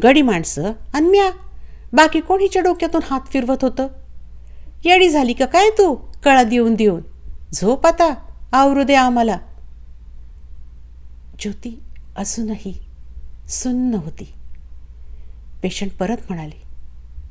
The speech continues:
डॉक्टर, खरंच होतं हो कोणीतरी. माझी आई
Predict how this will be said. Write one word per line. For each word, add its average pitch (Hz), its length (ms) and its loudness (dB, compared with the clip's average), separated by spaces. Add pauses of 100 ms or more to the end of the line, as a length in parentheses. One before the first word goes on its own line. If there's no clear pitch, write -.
(460)
डॉक्टर, - 380 -8 (800)
खरंच 339 460 0
होतं 294 200 -2
हो 247 140 0
कोणीतरी. 247 520 -2 (1400)
माझी 214 280 -4
आई 220 280 -4